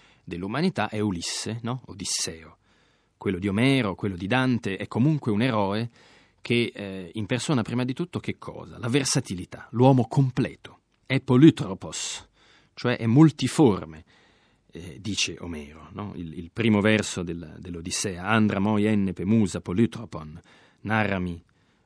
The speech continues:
o musa, l'uomo versatile, l'uomo pul-, multiforme, l'uomo dai molti ingegni,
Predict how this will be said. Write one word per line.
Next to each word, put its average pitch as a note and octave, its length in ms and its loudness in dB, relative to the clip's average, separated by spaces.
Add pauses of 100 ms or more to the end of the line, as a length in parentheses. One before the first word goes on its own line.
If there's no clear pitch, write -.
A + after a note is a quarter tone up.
(160)
o F#2 280 -6
musa, F#2+ 800 2
l'uomo G2 680 2
versatile, F#2 800 -4
l'uomo F#2+ 340 -4
pul-, A#2 260 2
multiforme, G2+ 800 0
l'uomo G2+ 240 0
dai G2 140 -2
molti A2 260 0
ingegni, G2 640 2